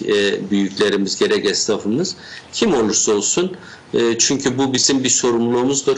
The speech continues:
Bize emanet edilen bir ilçe var. E, dolayısıyla istirham ediyoruz ki kimin bir ihtiyacı varsa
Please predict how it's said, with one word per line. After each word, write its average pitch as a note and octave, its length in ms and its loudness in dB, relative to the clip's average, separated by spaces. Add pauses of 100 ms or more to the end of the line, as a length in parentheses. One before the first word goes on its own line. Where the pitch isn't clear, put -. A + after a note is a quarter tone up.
(120)
Bize A#2+ 200 2
emanet A#2+ 440 0
edilen G2+ 420 0
bir G#2+ 240 -2 (100)
ilçe B2 400 0
var. C#3 280 -2 (420)
E, G#2+ 60 0 (360)
dolayısıyla C3+ 840 2
istirham C3 500 0
ediyoruz G2+ 500 0 (100)
ki C#3 300 -2 (400)
kimin E3 440 0
bir C3+ 80 -2
ihtiyacı A#2+ 500 0
varsa C3 540 -2